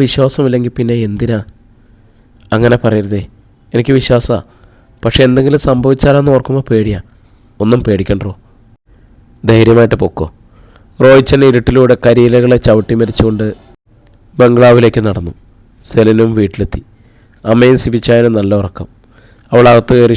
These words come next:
ശബ്ദമുണ്ടാക്കാതെ കിടന്നു. വല്ലാത്ത ക്ഷീണം, കൈകാലുകളൊക്കെ തളരുന്നത് പോലെ. വല്ലാത്ത കടച്ചിലും വേദനയും നീറ്റലും. വലിയൊരു തെറ്റാണ് ചെയ്തത്, ജീവിതത്തിലെ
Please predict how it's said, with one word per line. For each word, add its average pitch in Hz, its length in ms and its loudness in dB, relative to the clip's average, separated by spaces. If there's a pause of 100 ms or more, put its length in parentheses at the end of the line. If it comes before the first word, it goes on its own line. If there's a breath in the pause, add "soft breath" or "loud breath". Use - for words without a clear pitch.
ശബ്ദമുണ്ടാക്കാതെ 104 720 -4
കിടന്നു. - 240 -10 (560)
വല്ലാത്ത 107 400 2
ക്ഷീണം, 87 320 -8 (640 soft breath)
കൈകാലുകളൊക്കെ 123 760 4
തളരുന്നത് 104 500 -2
പോലെ. 90 160 -10 (460)
വല്ലാത്ത 104 380 0
കടച്ചിലും 104 500 -2
വേദനയും 101 420 -4
നീറ്റലും. 87 340 -10 (840 soft breath)
വലിയൊരു 117 420 2
തെറ്റാണ് 107 460 0
ചെയ്തത്, 87 300 -8 (600 soft breath)
ജീവിതത്തിലെ 107 520 0